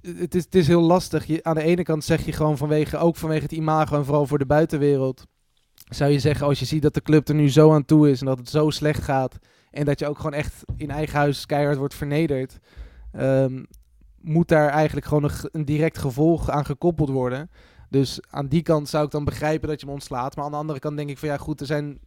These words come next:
letterlijk nog anderhalve week, twee weken zijn er te spelen. Er gaat geen enkele goede trainer gaat dan nu instappen. Dus dan zit je met een assistent. Nou ja, goed, hoeveel beter is dat dan?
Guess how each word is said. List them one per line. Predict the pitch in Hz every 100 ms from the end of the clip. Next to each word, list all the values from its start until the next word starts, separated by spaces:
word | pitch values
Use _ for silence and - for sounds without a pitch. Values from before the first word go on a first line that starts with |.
| _ -
letterlijk | - 147 139 151
nog | 143
anderhalve | 151 156 151 143
week, | 147 151
twee | - 156 156
weken | 156 139
zijn | 143 143
er | 143
te |
spelen. | 135 - 151 160 160 214 - - - _ _
Er | _ 147
gaat | 131 160
geen | -
enkele | 160 170 156 156 - -
goede | - - 185 170
trainer | 156 165 160 151
gaat | - 143
dan | 151
nu | 147
instappen. | 139 147 147 180 180
Dus | 180
dan | 160
zit | 151 147
je | 147
met | 147
een | 143
assistent. | 139 - 131 147 147 175
Nou | - 143
ja, |
goed, | 127 151
hoeveel | 143 165 143
beter | 139 156 151
is | 147 131
dat | 156
dan? | 151 131 135